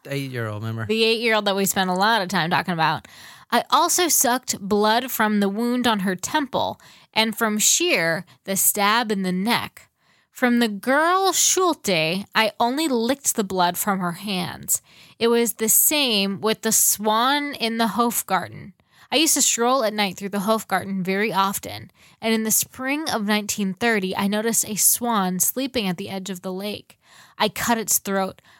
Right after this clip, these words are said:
Speaker 2: Blood spurted up, and I drank from the stump and ejaculated. Oh my God, he, I thought he was, like, calling swan, you know, like that,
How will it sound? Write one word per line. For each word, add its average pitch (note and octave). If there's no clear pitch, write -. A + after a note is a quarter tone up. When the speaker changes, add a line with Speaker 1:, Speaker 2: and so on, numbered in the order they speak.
Speaker 2:
Blood A3+
spurted B3
up, A3
and G3+
I G3
drank F#3+
from G3+
the F#3
stump A3
and F#3+
ejaculated. F#3
Oh A4
my C5+
God, B4+
he, G4+
I F#4
thought G4
he G4
was, F#4
like, D4
calling D4+
swan, C4
you C#4
know, A#3+
like C4
that, B3